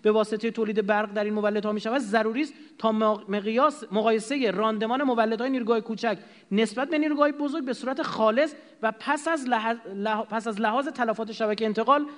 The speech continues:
و توزیع صورت پذیرد.» میگه می‌خوای مقایسه کنی نیروگاه بزرگ با نیروگاه کوچیک، اول ببین تو محل مصرف نیروگاه بزرگ چند درصد رسونده، چون کلیش تو راه میره. میگه اینجوری لحاظ کن، منم قبول دارم. ببین با این وجود. بعد میاد برای اینکه جهانگیری متوجه مسئله بشه، براش مثال می‌زنه.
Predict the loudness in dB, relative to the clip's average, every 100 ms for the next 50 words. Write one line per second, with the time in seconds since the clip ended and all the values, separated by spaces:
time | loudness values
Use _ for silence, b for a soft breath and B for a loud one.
0 | B 0 2 -2 -2 -4 -4 -4 -6 -8
1 | B B -2 0 2 2 4 4 4 2
2 | -4 -4 -2 0 0 2 0 2 2 2
3 | 2 2 2 -2 0 -2 -2 B B -2
4 | 0 0 0 0 -2 -4 -2 -2 0 0
5 | 0 -2 -4 -2 0 0 0 0 2 2
6 | 2 2 2 2 -2 -6 -4 -4 -4 -6
7 | -8 -8 -10 -12 -14 b b b -2 4
8 | 4 4 0 0 2 2 0 -2 -4 -8
9 | B B B 0 2 2 2 0 0 2
10 | 0 0 0 2 2 2 0 2 0 0
11 | -6 -16 -20 _ _ 0 4 2 2 0
12 | 0 -2 -10 B B B 0 4 4 4
13 | 4 0 0 -2 -2 -2 -2 -2 0 2
14 | 0 0 -2 -2 -2 -2 0 0 0 -2
15 | 2 0 0 -8 -12